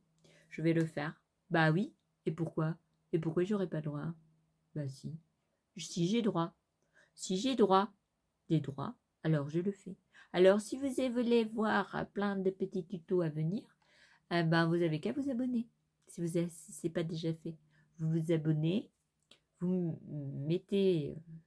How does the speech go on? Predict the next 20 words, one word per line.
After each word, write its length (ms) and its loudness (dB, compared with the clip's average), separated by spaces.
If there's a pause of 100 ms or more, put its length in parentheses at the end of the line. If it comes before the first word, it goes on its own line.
(240)
le, 380 -4
la 140 -4
cloche 580 -2 (260)
avec 380 0
toutes, 440 -2 (140)
parce 160 -6
que 80 -6
si 140 -4
vous 160 -2
mettez, 360 0 (120)
sélectionnez 540 -2
pas 160 -6 (160)
toutes, 380 -2 (440)
vous 80 -10
ne 100 -6
recevez 460 -6
pas 360 -6
des 240 -6
alertes, 540 -4 (720)
euh, 140 -6